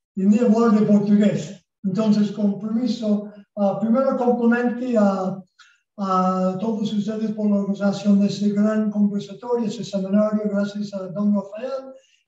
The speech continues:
y a, a ti, Rubén, y los colegas demás, y a Sonia y el equipo por la investigación realizada.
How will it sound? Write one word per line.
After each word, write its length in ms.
y 160
a, 140
a 340
ti, 240
Rubén, 580
y 80
los 240
colegas 460
demás, 540
y 180
a 100
Sonia 400
y 40
el 80
equipo 400
por 200
la 180
investigación 1000
realizada. 720